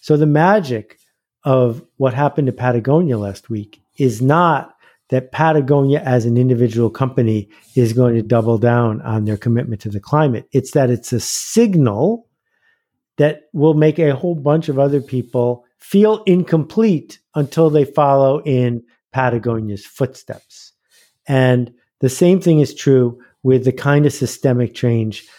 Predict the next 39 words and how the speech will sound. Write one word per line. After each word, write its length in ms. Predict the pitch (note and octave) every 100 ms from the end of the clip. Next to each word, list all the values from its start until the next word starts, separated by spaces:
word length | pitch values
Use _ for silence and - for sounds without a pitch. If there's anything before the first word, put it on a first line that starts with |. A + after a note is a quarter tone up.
| _
that 100 | A#2
it's 140 | A2 -
possible 760 | - B2 A#2+ B2+ A#2 A#2 A2+ _ _
for 320 | - B2+ A#2+
a 180 | A#2+ B2 G2+
big 360 | - B2 A#2 - _ _ _ _ _ -
organization, 800 | C3 B2 A#2+ A2 A2+ A#2 G#2+ -
say 280 | - B2+ A#2
Walmart, 640 | A2+ A#2+ B2+ B2 G2 -
to 100 | -
do. 140 | G#2+ G2+
When 180 | G#2+
Walmart 600 | B2+ D#3+ G#3+ A#3 G#3 F3
said, 480 | - F#3 E3+ A#2 A2+ _ - - _ -
"We're 140 | E3
gonna 160 | G3 F3
start 300 | - E3 D#3+
featuring 580 | E3 D#3+ D#3 C#3+ C3 _ _ _
organic 600 | C#3 C3 C3+ C#3 C3+ -
foods," 360 | - D3 A#2+ A2
about 300 | A2 A2+ _ _ _
ten 240 | - C#3
years 240 | B2+ C3+ A#2
ago, 140 | G#2+
there 100 | G#2
was 120 | A#2
an 80 | C3+
outcry 520 | D#3 A3 - C3+ G#2 - _ _ _
from 120 | C#3
the 100 | C3+
little 200 | D#3 F3
mom 260 | D#3 D3+ D3
and 140 | C3
pop 260 | D#3 F3+ F3+
organic 380 | B2 A#2+ G#2+ G2+
farmers 460 | A#2 A2 G2+ A2
'cause 180 | - A#2
they 80 | C3
said, 260 | D3+ C3